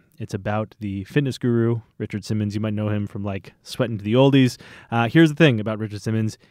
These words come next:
He hasn't been seen publicly in three years. On February fifteenth, twenty fourteen, he did not show up to teach his class in Beverly Hills, and, uh, he has not shown up anywhere since. The show is hosted by Dan Taberski, and, uh, it's Dan's search to try and figure out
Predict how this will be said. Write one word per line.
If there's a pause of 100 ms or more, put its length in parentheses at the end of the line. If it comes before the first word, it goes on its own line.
(140)
He
hasn't
been
seen
publicly
in
three
years. (260)
On
February
fifteenth,
twenty
fourteen, (220)
he
did
not
show
up
to
teach
his
class
in
Beverly
Hills, (340)
and,
uh, (240)
he
has
not
shown
up
anywhere
since. (540)
The
show
is
hosted
by
Dan
Taberski, (320)
and,
uh,
it's
Dan's
search
to
try
and
figure
out